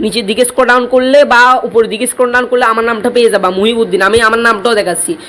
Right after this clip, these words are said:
দেখতে পাচ্ছ মুহিবউদ্দিন ওয়ান পয়েন্ট সেভেনটা দেখতে পারলে মনে করবা যে এটা আমার অ্যাকাউন্ট, আমি উইথড্র দিয়েছি। এখানে কিন্তু তোমরা পেমেন্ট অপশনে ক্লিক করবে একশো রাব্বে হয়ে গেলে, একশো সাতাশি হয়ে গেলে। এখানে কিন্তু তোমরা রাব্বে নিতে পারো অথবা তোমরা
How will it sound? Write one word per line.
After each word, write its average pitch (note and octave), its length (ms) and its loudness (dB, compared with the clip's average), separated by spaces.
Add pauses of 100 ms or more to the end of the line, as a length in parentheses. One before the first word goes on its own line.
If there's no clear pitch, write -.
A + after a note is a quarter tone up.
(140)
দেখতে A3+ 200 0
পাচ্ছ A#3 180 2
মুহিবউদ্দিন A#3+ 600 0
ওয়ান A3 300 2
পয়েন্ট B3+ 180 0
সেভেনটা A#3+ 500 0
দেখতে A#3 240 -4
পারলে B3 220 2
মনে A#3 180 -2
করবা G#3+ 240 0
যে B3 120 0 (340)
এটা A3+ 200 0
আমার A#3 300 0
অ্যাকাউন্ট, A#3 360 0
আমি A3 160 0
উইথড্র G3+ 300 -2
দিয়েছি। E3 340 -10 (380)
এখানে B3+ 200 2
কিন্তু C4 200 0
তোমরা C4+ 200 2
পেমেন্ট B3 360 2
অপশনে B3+ 280 -4
ক্লিক A#3+ 200 -8
করবে B3 220 0
একশো A#3 200 -4
রাব্বে G#3+ 400 0
হয়ে G3+ 240 0
গেলে, E3+ 200 -4 (140)
একশো F3+ 220 -8
সাতাশি G#3+ 340 -2
হয়ে F#3+ 100 4
গেলে। D#3 200 -2 (320)
এখানে A#3 240 2
কিন্তু B3 180 -2
তোমরা B3 300 0
রাব্বে A3+ 560 0
নিতে A#3+ 240 -6
পারো B3 240 0
অথবা B3 300 -2
তোমরা B3 240 -2